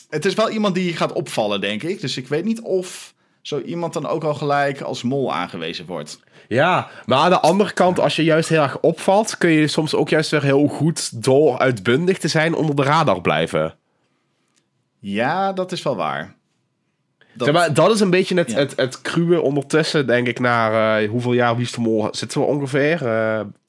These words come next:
Speaker 1: Ja, vierentwintig.
Speaker 2: bijna dertig of zo.
Speaker 1: Ja, ja,
Speaker 2: Ja.
Speaker 1: we gaan wel richting de dertig, ja.
Speaker 2: Ik, we hebben zoveel mollen al gehad. Kijk, het is, zeg maar, eh, het is niet te zeggen van, het is tegenwoordig niet meer te zeggen, "Oh, de mol doet al, voldoet altijd aan dit." Omdat we zoveel verschillende hebben gehad.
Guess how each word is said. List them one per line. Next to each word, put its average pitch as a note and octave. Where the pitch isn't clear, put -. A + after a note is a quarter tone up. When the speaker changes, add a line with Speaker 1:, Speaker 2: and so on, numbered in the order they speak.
Speaker 1:
Ja, A#2
vierentwintig. A#2+
Speaker 2:
bijna G#2+
dertig B2
of C3
zo. G#2+
Speaker 1:
Ja, A#2+
ja, A2+
Speaker 2:
Ja. A2
Speaker 1:
we A2
gaan A2+
wel A2+
richting G#2
de G2+
dertig, B2
ja. F2
Speaker 2:
Ik, -
we G#2+
hebben C#3+
zoveel E3
mollen C#3+
al B2+
gehad. B2
Kijk, A#2+
het C3
is, C3
zeg C3+
maar, C3
eh, B2+
het B2+
is C#3
niet D3+
te C#3+
zeggen C3
van, A#2+
het B2+
is C3
tegenwoordig C#3+
niet D3
meer C#3
te B2+
zeggen, B2
"Oh, B2
de B2
mol A#2+
doet A#2
al, A2+
voldoet A#2
altijd B2
aan G2+
dit." G#2+
Omdat G2+
we A2
zoveel B2
verschillende A#2+
hebben F2+
gehad. F2